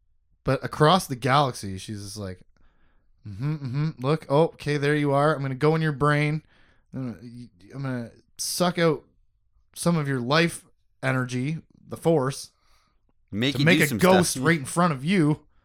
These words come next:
Speaker 1: make you do things for me."
Speaker 2: Yeah.
Speaker 1: Damn, like, she is fucking dangerous,
Speaker 2: She's
Speaker 1: man.
Speaker 2: so strong.
Speaker 1: From that asteroid, why would you ever leave that asteroid?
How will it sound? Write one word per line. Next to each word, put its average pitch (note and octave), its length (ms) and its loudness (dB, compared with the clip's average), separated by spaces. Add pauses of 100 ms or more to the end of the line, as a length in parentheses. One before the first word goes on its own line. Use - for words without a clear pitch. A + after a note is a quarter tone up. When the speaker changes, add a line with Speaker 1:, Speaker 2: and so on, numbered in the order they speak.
(200)
Speaker 1:
make C#3 180 -6
you B2 80 -10
do F3 260 -4
things C#3+ 280 -4
for B2+ 260 -8
me." G2 200 -14 (140)
Speaker 2:
Yeah. A#2 260 -2 (1160)
Speaker 1:
Damn, D#3 320 -6
like, A2+ 220 -10
she A3 240 -6
is - 140 -8 (200)
fucking A2+ 420 -14
dangerous, B2 520 -4
Speaker 2:
She's B2 300 0
Speaker 1:
man. A#2+ 240 -2
Speaker 2:
so B2 380 4
strong. A2+ 560 -2
Speaker 1:
From F#3 100 -2
that A3+ 260 0
asteroid, F#3+ 580 0
why F3 140 -2
would A3+ 160 -4
you A3 160 -4
ever F3 260 -6
leave E3+ 280 -4
that D3 240 -8
asteroid? G2 540 -18